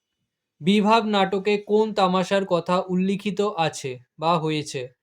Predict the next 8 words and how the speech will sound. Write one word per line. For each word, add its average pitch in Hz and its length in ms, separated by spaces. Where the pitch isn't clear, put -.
জাপানের 202 640
তামাশা, 180 720
মারাঠি 180 500
তামাশা, 165 500
আসামি 180 520
তামাশা, 165 580
গুজরাটি 196 500
তামাশা। 147 520